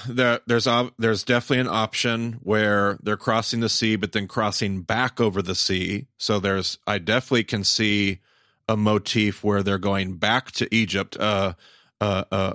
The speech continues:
um, a religious Egypt, a legalistic Egypt, the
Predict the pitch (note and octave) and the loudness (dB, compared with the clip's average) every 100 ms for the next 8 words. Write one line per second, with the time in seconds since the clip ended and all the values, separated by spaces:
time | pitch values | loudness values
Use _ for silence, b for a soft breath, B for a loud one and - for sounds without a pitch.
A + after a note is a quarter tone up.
0 | - G2 G2 F#2+ F2+ F2+ b b b _ | -6 -4 -4 -4 -8 -18 b b b _
1 | G#2+ A2 G#2+ C#3 A2+ A2+ - A2+ A2 F2+ | 2 4 6 4 4 0 0 0 -2 0
2 | G2+ - G#2+ A2 A#2 C3+ C3 B2+ B2 - | -4 -2 -2 2 2 4 4 4 2 0
3 | G#2 G2+ G2+ G2+ - C3+ | -2 -2 -2 -4 0 0